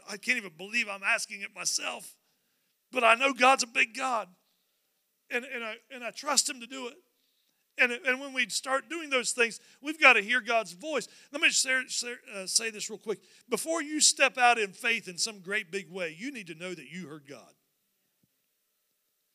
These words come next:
I, don't, don't sit there and go, "Well, the pre-, I heard a preacher one time say," I don't, I don't care what any preacher ever said to you. You need to hear God's voice yourself.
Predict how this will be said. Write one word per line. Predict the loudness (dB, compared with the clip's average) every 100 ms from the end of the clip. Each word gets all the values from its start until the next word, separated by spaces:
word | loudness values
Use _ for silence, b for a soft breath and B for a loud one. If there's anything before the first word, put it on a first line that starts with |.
| _ _ _ _ _ _ _ _ _ _ _ _ _
I, | -8 -8 _ _ 0
don't, | 0 0 -2
don't | -2 0
sit | 0 0
there | -2
and | -6
go, | -4
"Well, | -4
the | -4
pre-, | -12 -12 -12 -2
I | 0
heard | 0 -4
a |
preacher | -10 -14 -12 -12
one | -12 -12 -8
time | -8 -6
say," | -10 -10
I |
don't, | -12 -14 -14 -10
I | -8
don't | -10 -14
care | -14
what | -14 -16
any | -16 -16
preacher | -16 -14 -14 -12 -12
ever | -10
said | -8 -8 -12
to | -18
you. | -20 -20 _ _ _ _ _ _ -12
You | -4 -4
need | -4 -8
to | -10
hear | -10
God's | -10 -10 -10
voice | -14 -14 -14
yourself. | -12 -16 -16 -20 -20